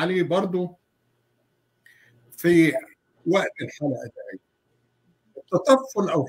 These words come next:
حب الاستطلاع هو محبة معرفة أسرار غيرك وخصوصياته،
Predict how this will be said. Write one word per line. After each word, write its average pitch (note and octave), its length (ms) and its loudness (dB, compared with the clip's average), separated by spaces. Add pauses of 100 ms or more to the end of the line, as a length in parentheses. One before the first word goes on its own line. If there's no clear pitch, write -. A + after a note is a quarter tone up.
حب G3+ 200 -4
الاستطلاع D#3 720 -2 (220)
هو F#3+ 160 2
محبة D#3 600 -4
معرفة C3+ 600 -4
أسرار E3 420 -2
غيرك F3 440 -4
وخصوصياته، C#3+ 920 -4